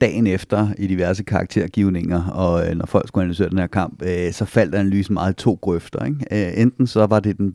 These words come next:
værste præstation af en Liverpool-spiller nogensinde nærmest, øh, eller også så var der sådan nogen som This is Anfield dot com, der gav ham samme karakter som, øh, Van Dijk og Matip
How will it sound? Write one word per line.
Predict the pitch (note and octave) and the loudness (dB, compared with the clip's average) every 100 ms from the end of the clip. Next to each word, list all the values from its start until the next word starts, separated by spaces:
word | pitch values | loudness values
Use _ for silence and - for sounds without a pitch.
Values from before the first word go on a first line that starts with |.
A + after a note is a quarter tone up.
| - | 2
værste | A#2+ A#2+ - | 2 2 -4
præstation | B2+ G2+ F#2 F#2+ A2+ G2 | 0 0 0 0 0 2
af | G2 | 2
en | |
Liverpool-spiller | F#2 G2+ G2 - G2 F#2 F#2 F#2 | 2 0 0 -2 0 2 2 0
nogensinde | G#2 G#2+ A2 C3 - A2+ C#3 | 4 6 8 6 6 4 4
nærmest, | A2+ F#2 G#2+ - - - - - - | 2 2 0 -4 -18 -20 -20 -8 4
øh, | A2 A2 | 6 6
eller | G2+ G2+ | 6 4
også | A2 - | 4 2
så | |
var | G#2 G2+ | 2 4
der | A2 | 4
sådan | A2 | 0
nogen | G2 | 0
som | A2 G2 | 0 2
This | F#2+ G2 | 0 0
is | F#2+ | 0
Anfield | G2+ A2+ G2+ | 2 0 -2
dot | E2+ | -2
com, | - G2+ F#2 | 0 2 2
der | F#2 | 0
gav | - F#2 | 0 0
ham | F2 | 2
samme | - F2+ G2 | 2 2 2
karakter | A2 - - - F#2+ - | 0 -2 -4 -2 -2 -2
som, | - F2 E2 | -2 0 -2
øh, | D#2+ D#2+ - | -4 -4 -4
Van | - | 0
Dijk | F2 F2+ | 0 0
og | F#2 | -2
Matip | F2 - G2+ F#2 | -4 -2 -2 -2